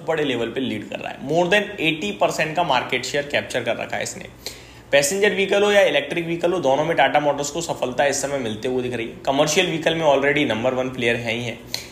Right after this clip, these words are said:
डीमर्जर को लेकर काम चल ही रहा है, तो वो value unlocking करने का काम करेगा long term में।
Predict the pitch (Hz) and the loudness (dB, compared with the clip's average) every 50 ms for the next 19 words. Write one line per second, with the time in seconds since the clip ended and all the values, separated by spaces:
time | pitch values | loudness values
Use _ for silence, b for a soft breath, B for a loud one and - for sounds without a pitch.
0 | B B B B - 127 139 165 175 185 196 190 190 196 190 190 196 185 175 170 | B B B B -4 2 4 4 6 8 6 6 6 4 4 2 2 0 2 2
1 | 175 175 175 175 156 151 147 147 - 139 120 127 139 135 123 120 127 - - - | 2 2 2 2 2 2 2 0 -2 -2 0 0 0 0 0 0 -2 -4 -8 -10
2 | 123 127 131 143 135 139 135 127 135 147 147 143 135 131 127 131 135 135 131 131 | -6 -4 -4 0 2 2 2 2 2 -2 -2 0 0 -2 0 -2 -4 0 0 0
3 | 120 120 123 127 135 131 139 127 120 120 113 120 117 113 127 123 120 110 110 113 | 0 0 0 0 0 0 0 -2 -2 0 0 0 0 2 0 0 0 -2 -4 -4
4 | 113 120 113 113 117 120 | -6 -6 -8 -8 -10 -12